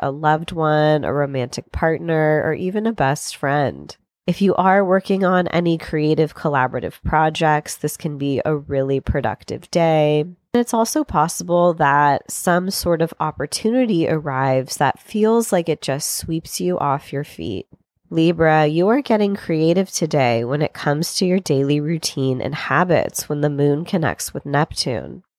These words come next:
This could mean, on one hand, that you're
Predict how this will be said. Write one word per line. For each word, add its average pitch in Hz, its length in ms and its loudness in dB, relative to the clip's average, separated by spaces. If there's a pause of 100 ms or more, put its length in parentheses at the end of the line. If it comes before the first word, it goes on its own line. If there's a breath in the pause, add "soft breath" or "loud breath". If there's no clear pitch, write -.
(160)
This 196 160 -2
could 190 240 0
mean, 175 360 4
on 175 180 0
one 160 160 0
hand, 160 480 0
that 147 440 0
you're 143 640 2